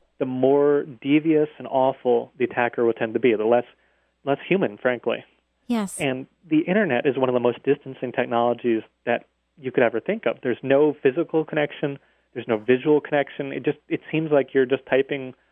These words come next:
Speaker 1: away, you know, from your basement computer into the void, and that nobody real is being hurt.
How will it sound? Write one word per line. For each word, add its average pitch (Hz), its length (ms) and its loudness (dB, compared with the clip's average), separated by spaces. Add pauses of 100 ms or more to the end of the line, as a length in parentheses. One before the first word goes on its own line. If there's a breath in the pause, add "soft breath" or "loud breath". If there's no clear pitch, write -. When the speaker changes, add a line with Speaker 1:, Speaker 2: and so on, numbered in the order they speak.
(260)
Speaker 1:
away, 139 380 2
you 120 100 -8
know, 117 260 -2
from 123 320 -2 (200)
your 123 160 0
basement 131 380 0
computer 131 540 0
into 127 240 -6
the 123 80 4
void, 120 340 2
and 107 100 -6
that 120 120 -6
nobody 127 480 0 (120)
real 127 380 4
is 107 60 -4
being 117 180 -2
hurt. 151 340 -2